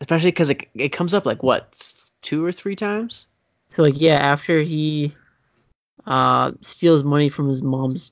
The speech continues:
Speaker 2: drawer, he, like, brushes himself, like, with the brush really aggressively.
Speaker 1: Right.
Speaker 2: And then after he goes to that party, he gets home and, like, strangles himself, like, with headphone cords. And then he is,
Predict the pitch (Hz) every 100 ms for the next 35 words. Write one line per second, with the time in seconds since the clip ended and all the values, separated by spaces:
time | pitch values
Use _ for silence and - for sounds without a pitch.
0 | _ 170 143 143 135 135 147 - _ _
1 | _ 147 135 165 - 135 120 170 151 -
2 | 165 160 - 175 175 - 120 - 135 131
3 | - 117 120 - - 139 135 135 135 -
4 | - 170 180 196 208 _ _ _ 135 120
5 | 127 - - 151 139 135 135 135 131 131
6 | 131 127 - _ _ - 143 151 - 151
7 | 143 143 143 139 127 - 139 131 135 135
8 | 147 143 - 139 139 139 135 - _ _
9 | _ _ _ _ _ _ _ _ _ _
10 | _ - - - 127 131 135 147 160 151
11 | 156 156 - - - 156 127 - 156 139
12 | 147 160 160 - 170 175 175 - - _
13 | _ _ _ _ - 139 131 135 131 -
14 | 139 -